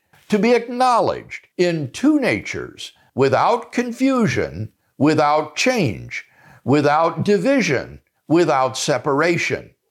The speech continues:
The difference of the natures being by no means taken away because of the union, but rather the property of each nature being preserved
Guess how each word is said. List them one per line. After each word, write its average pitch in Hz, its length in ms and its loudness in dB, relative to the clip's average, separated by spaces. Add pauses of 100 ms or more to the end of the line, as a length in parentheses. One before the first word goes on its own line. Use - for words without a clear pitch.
(160)
The 160 140 2
difference 277 540 0
of 151 120 -4
the 123 80 0
natures 95 680 -4
being 165 420 0
by 143 200 0
no 165 400 2
means 233 360 -4
taken 117 380 -2
away 214 720 0
because 165 720 2
of 120 100 -4
the 135 120 0
union, 135 520 -2 (840)
but 151 120 2
rather 156 720 0
the 160 120 0
property 240 680 -2
of 131 260 -2
each 269 380 0
nature 98 460 -4
being 214 640 0
preserved 160 880 2